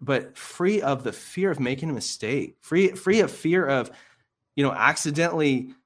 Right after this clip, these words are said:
uh, you know, like, um, doing something that's, that's wrong, free of the fear of accidentally agreeing with something that's not from the Lord. Listen, you can accidentally bring something into your house that you are not aware of, but you're not going to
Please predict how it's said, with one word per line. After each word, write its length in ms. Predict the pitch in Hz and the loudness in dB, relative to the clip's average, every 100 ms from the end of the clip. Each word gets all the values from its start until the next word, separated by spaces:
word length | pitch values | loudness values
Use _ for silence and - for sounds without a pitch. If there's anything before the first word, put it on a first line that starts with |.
| _ _ 135 131 | _ _ -10 0
uh, 160 | 131 123 | 2 4
you 140 | 147 | 4
know, 160 | 151 139 | 4 4
like, 340 | 131 113 - - | 4 2 -4 -6
um, 680 | 127 117 107 98 92 92 - _ _ - - - - - 98 104 | 0 2 0 -2 -8 -12 -20 _ _ -18 -16 -16 -18 -20 -14 -2
doing 200 | 147 185 | 0 2
something 360 | 185 180 175 | 0 0 0
that's, 220 | 147 135 | -2 -2
that's 300 | - 123 - | -4 -6 -6
wrong, 320 | 120 131 135 104 | -2 0 0 -2
free 280 | - 185 | 0 2
of 140 | 196 147 | 2 2
the 80 | 135 | -4
fear 420 | - 156 175 147 | -4 -2 2 2
of 180 | 120 - | 0 -2
accidentally 760 | 110 151 - 147 143 156 156 127 | -2 -2 -2 -4 -2 -2 -2 -2
agreeing 760 | 120 113 123 170 175 131 131 - _ _ _ | -4 -4 -2 0 2 0 0 -6 _ _ _
with 360 | 135 147 127 - | 2 4 4 0
something 360 | - 165 165 170 | -6 -4 -2 -2
that's 140 | 139 | -2
not 160 | 156 151 | -2 -2
from 100 | 151 | -2
the 100 | 143 | 0
Lord. 200 | 143 120 | 0 0
Listen, 320 | 147 - 117 _ _ _ - | -2 -4 -10 _ _ _ -6
you 240 | 135 202 | 0 0
can 220 | 208 190 | 2 -2
accidentally 760 | 156 143 185 - 147 160 170 143 | 0 0 0 -2 -2 0 0 0
bring 260 | 123 139 151 | 0 -2 -2
something 300 | 170 160 147 | -4 -2 0
into 260 | 135 131 | 0 -2
your 120 | 117 | -4
house 340 | 98 123 139 147 | 0 0 0 -2
that 180 | 135 151 | -4 -2
you 80 | |
are 60 | 147 | 0
not 180 | 143 135 | 0 -2
aware 360 | 120 110 139 | -2 -2 -2
of, 160 | 170 190 _ _ | -2 -4 _ _
but 200 | 135 135 | -4 -2
you're 80 | 160 | 0
not 200 | 156 170 | 2 2
going 180 | 190 175 | 2 2
to 140 | 127 | -2